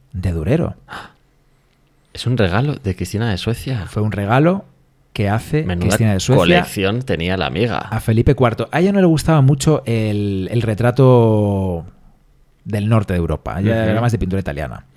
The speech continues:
Speaker 2: Ya.
Speaker 1: Entonces tenía allí... a,
Speaker 2: Como
Speaker 1: era,
Speaker 2: yo.
Speaker 1: era de su padre ya, no lo compró ella esto, ¿eh?
Speaker 2: Ajá.
Speaker 1: Le dijo,
Speaker 2: Qué
Speaker 1: "Esto
Speaker 2: fuerte.
Speaker 1: me sobra un poco
Speaker 2: Esta
Speaker 1: aquí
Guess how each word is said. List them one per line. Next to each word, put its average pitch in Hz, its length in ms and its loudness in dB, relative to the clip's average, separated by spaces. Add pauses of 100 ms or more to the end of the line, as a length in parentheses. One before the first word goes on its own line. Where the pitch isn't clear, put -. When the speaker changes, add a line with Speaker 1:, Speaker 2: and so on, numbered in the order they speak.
(140)
Speaker 2:
Ya. 78 160 -8 (180)
Speaker 1:
Entonces - 200 -2
tenía 123 240 2
allí... 127 340 6
a, 95 320 0
Speaker 2:
Como 110 120 2
Speaker 1:
era, 120 100 4
Speaker 2:
yo. 131 100 -2
Speaker 1:
era 131 160 2
de 127 100 2
su 110 160 2
padre 90 300 0
ya, 92 160 0
no 107 100 4
lo 117 80 6
compró 95 300 0
ella 85 240 -4
esto, 80 280 -4
¿eh? 123 100 -2 (120)
Speaker 2:
Ajá. 98 400 -6 (200)
Speaker 1:
Le 135 80 2
dijo, 135 180 0
Speaker 2:
Qué - 60 0
Speaker 1:
"Esto - 160 -10
Speaker 2:
fuerte. 95 80 0
Speaker 1:
me 92 60 0
sobra 87 280 0
un 85 80 -6
poco 87 160 -4
Speaker 2:
Esta 85 80 -2
Speaker 1:
aquí 123 80 0